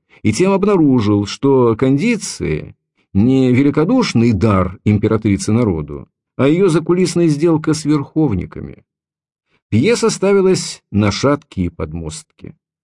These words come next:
В обстановке поддельной законности разыгрывалась простенькая, неподдельная придворная плутня.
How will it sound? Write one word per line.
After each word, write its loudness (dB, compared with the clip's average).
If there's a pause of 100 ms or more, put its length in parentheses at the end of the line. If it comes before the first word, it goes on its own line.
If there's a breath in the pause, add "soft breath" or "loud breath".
(180)
В 2
обстановке 0 (240)
поддельной 0
законности -4 (180)
разыгрывалась 0 (120)
простенькая, -4
неподдельная 0
придворная -2
плутня. -4